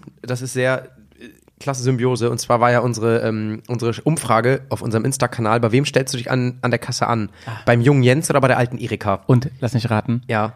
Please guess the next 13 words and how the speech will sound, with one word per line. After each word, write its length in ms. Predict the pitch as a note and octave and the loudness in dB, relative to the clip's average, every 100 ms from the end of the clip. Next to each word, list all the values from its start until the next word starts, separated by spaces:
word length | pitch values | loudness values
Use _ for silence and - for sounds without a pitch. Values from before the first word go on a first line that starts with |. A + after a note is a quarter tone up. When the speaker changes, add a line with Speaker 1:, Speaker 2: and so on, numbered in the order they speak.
| _ | _
Speaker 2:
Volltreffer 520 | - D3 C3 B2 A2 | 0 0 2 0 0
für 100 | A#2 | -4
Erika. 380 | G#2 G#2+ G#2+ G#2 - | -4 -4 -6 -10 -4
Speaker 1:
Aber 240 | G#2+ G#2+ | 0 2
sowas 300 | A2 A2+ G2+ | 2 2 0
von. 180 | - F#2+ C#3+ - - | 0 0 0 -2 -8
Speaker 2:
<laughs> 220 | - C#3+ | -8 -8
Speaker 1:
Fast 380 | E3+ D3 C#3+ C3+ | -2 0 0 2
siebzig 360 | D3+ C3 D#3 | 0 0 -2
Prozent 460 | - C3+ - C#3+ C#3 | 0 -2 0 -2 0
von 120 | D3 | 0
Speaker 2:
Siehste? 120 | A2+ | 2
Speaker 1:
euch 220 | A#2+ C3+ | 2 0